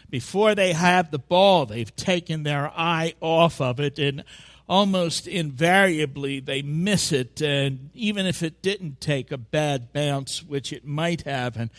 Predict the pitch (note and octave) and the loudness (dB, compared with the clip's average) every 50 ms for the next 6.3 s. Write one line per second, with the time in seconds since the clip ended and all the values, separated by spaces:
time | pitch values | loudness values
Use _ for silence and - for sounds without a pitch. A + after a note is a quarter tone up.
0 | - - - - - - _ _ - B2+ B2+ A#2 - - - D#3+ E3 E3 - - | -20 -20 -20 -20 -20 -20 _ _ -10 -8 -8 -8 -6 -4 -2 0 0 -2 -4 -8
1 | C3+ - - D3+ D3+ D3+ D#3 E3 D#3+ - - C#3 C3 B2+ B2+ B2 C3 C3 C3 B2+ | -10 -10 -8 -4 0 2 4 4 4 2 0 -4 -4 -4 -2 -2 -2 -2 -4 -6
2 | - - - E3 E3 E3 D3 C#3 D3 D3 D3 D3+ D3+ D3 C#3+ C#3+ C#3+ C3+ C3+ - | -6 -6 -6 -6 -4 -4 -4 -6 -4 -4 -2 -2 -2 0 -2 -2 -2 -4 -6 -6
3 | - E3+ E3+ F3 F3 E3+ D3 C#3+ C3 C3 C3 C3+ C#3 C3+ C#3 D3 D3+ E3 E3+ E3+ | -4 0 2 2 2 2 0 -2 -2 -4 -4 -4 -6 -4 -2 -2 0 0 0 0
4 | D3+ - E3+ E3 D3+ - - - C#3 C3+ B2 - - F#3+ G3+ F#3 - - - A#3 | 0 0 0 0 0 -2 -4 -6 -8 -8 -8 -2 0 0 0 0 -4 -8 -8 -8
5 | A#3+ G#3+ - A3+ A3+ A3 G#3+ G#3+ A3 A3+ A3 A3 G#3+ G#3+ F#3 - A3+ A#3 A#3 A#3+ | -8 -4 -2 0 2 4 4 4 4 4 2 2 0 -2 0 2 4 6 6 6
6 | A3+ F#3 D3+ - - | 6 4 2 -2 -6